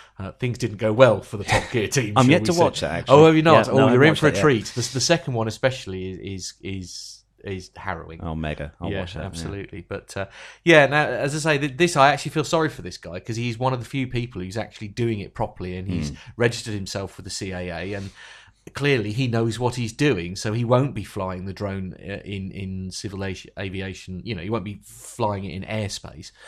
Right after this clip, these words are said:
Speaker 1: And if he is, then obviously he's, he's clearly informing the correct channel. So,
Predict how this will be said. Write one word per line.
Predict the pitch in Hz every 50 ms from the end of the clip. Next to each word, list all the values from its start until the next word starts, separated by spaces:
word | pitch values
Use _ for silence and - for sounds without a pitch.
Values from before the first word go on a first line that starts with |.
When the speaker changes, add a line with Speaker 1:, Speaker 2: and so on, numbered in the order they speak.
| - - - -
Speaker 1:
And | 98 98 101
if | 92
he | 92 90 101 107 92
is, | 87 - -
then | 98 95
obviously | 101 98 - - - - 101 95
he's, | 87 - 104 95 - - _ _ _
he's | - 101 98
clearly | _ _ - 113 104 95 90 90 90 - -
informing | 90 95 - - 107 101 98 92 95 95
the | 95 92
correct | - 98 104 - - -
channel. | - 117 110 95 90 87
So, | - - 98 98